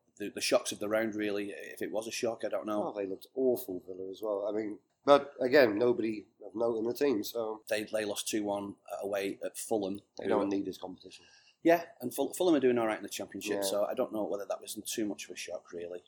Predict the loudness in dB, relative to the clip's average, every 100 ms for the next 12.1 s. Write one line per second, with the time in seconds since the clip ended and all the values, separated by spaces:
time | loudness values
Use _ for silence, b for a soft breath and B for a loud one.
0 | _ -4 -2 -2 -2 -2 -4 -6 -6 -8
1 | -4 -4 -2 0 2 4 2 2 -2 -10
2 | _ _ 0 4 4 4 2 2 0 0
3 | -4 _ b -10 -8 -6 -4 -2 -2 -4
4 | -4 -6 -8 -14 -16 -14 -16 -4 -2 -2
5 | -6 -8 -8 -10 -8 -6 -4 -4 -6 -8
6 | -8 -6 -4 -6 -6 -8 -6 -6 -8 _
7 | _ -14 -6 -6 -6 -8 -8 -8 -8 -10
8 | -12 -10 -8 -6 -4 -4 -6 -8 -12 -16
9 | -16 -10 -8 -8 -16 -16 -14 -12 -12 -12
10 | -12 -10 -6 0 6 6 6 -2 _ -4
11 | -2 2 2 0 -2 -4 -2 -2 -2 -2
12 | -4